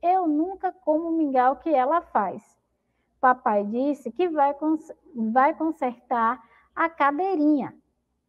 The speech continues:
Um beijo, cachinhos dourados. P S,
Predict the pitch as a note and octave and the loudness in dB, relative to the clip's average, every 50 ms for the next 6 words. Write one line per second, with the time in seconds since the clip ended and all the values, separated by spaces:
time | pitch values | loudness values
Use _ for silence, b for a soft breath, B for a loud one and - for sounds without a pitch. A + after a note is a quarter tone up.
0 | _ _ _ - F#4+ G#4 G4+ E4 A#3+ A#3+ A3+ A3 A3 A#3 A3+ A#3 C#4+ D4+ - _ | _ _ _ -8 -6 -4 -2 0 2 2 2 2 2 0 -2 -4 -6 -8 -8 _
1 | _ _ _ _ _ - F#4+ F#4+ F#4+ F#4 F#4 - - D#4 C4+ C4+ C4+ C#4 C#4 C4+ | _ _ _ _ _ 0 2 2 2 0 -2 -8 -8 -6 -4 -4 -4 -4 -6 -6
2 | C#4 C4+ D4 D4+ E4+ E4 D4 C4+ B3 A#3 G#3 E3 D#3+ A3+ - _ _ _ _ _ | 0 4 4 4 6 4 4 2 2 0 -2 -6 -10 -14 -18 _ _ _ _ _
3 | _ _ _ _ _ _ _ _ _ _ _ - E4+ F4 F4 D4+ B3 A3+ G3 - | _ _ _ _ _ _ _ _ _ _ _ 6 8 8 8 6 4 0 -2 -4